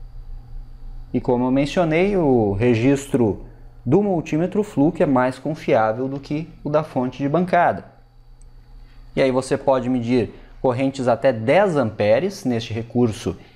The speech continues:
e conectando o vermelho aqui, e correntes da ordem de microamperes, o que também é muito útil, e todas A C ou D C, que você alterna aqui pela tecla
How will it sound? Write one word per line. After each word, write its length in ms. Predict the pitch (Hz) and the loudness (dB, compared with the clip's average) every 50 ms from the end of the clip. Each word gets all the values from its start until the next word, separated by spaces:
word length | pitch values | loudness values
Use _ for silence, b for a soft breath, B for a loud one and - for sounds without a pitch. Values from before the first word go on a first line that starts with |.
| B B - | B B -4
e 60 | 123 | -2
conectando 560 | 117 - 123 120 117 117 - - 123 117 117 | 0 2 2 2 0 0 0 2 2 2 2
o 40 | 107 | 2
vermelho 520 | 107 113 107 101 104 107 107 107 104 117 | 2 2 2 2 2 0 0 2 2 2
aqui, 420 | 135 - - - 180 233 247 - - - - - - - b b b b b b b - - | 2 0 -2 -4 -4 -4 -4 -8 -14 -20 -20 -20 -20 -20 b b b b b b b -4 -2
e 80 | 180 | -2
correntes 540 | 180 - 208 196 160 160 160 170 170 - 175 | 0 2 2 2 2 0 0 -2 -2 -2 2
da 120 | 170 185 165 | 4 4 6
ordem 260 | 151 151 151 175 180 | 4 4 2 0 -4
de 120 | 160 165 | -4 -2
microamperes, 1120 | 156 139 139 170 220 226 - - 139 120 107 104 101 95 92 - 98 90 76 - 58 - 98 | -2 0 0 0 0 -2 -2 -2 0 2 2 2 2 0 0 0 2 2 2 0 -4 -8 -10
o 40 | |
que 60 | - - | -6 -2
também 240 | 113 110 104 104 | -2 0 2 2
é 40 | 107 | 2
muito 300 | 113 123 143 - - 170 | 4 2 2 2 2 4
útil, 380 | 143 147 165 190 190 - 233 226 B B B B B - | 4 6 4 4 2 -2 -6 -8 B B B B B -4
e 80 | - | -4
todas 520 | - - 170 170 185 190 208 202 208 - - - | 0 2 4 4 4 4 4 2 0 -4 -6 -6
A 140 | 165 160 | -4 -4
C 440 | 160 - - - - 156 160 196 - - - - _ | -4 -6 -8 -6 -4 -2 -2 -2 -4 -8 -16 -8 _
ou 200 | - 165 170 180 | 0 2 2 4
D 140 | 180 196 196 | 2 2 2
C, 360 | 196 - - 151 160 165 B B B B B - | 0 -2 -2 -2 -2 -2 B B B B B -2
que 60 | 143 | 0
você 240 | 143 147 - - 151 | 0 0 2 4 4
alterna 460 | 143 143 143 - 131 123 131 135 131 | 2 2 2 0 0 0 2 0 -2
aqui 180 | 127 - 131 | -2 -4 -4
pela 240 | 123 - 135 127 131 | -2 0 0 0 0
tecla 500 | 127 - 120 110 110 - - 117 113 117 | 0 2 2 2 2 2 0 -2 -2 -4